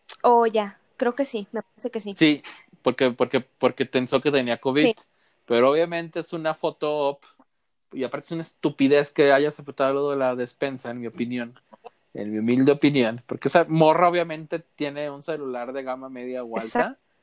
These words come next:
Speaker 2: pagó un departamento, y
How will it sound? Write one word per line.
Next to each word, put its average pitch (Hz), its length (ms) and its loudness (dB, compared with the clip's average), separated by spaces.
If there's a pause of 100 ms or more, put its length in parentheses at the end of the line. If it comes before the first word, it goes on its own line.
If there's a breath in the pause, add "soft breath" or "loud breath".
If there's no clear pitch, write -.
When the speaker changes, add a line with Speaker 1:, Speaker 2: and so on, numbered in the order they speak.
(160)
Speaker 2:
pagó 117 300 -8
un 156 80 -12
departamento, 131 920 -8 (760)
y 120 420 -4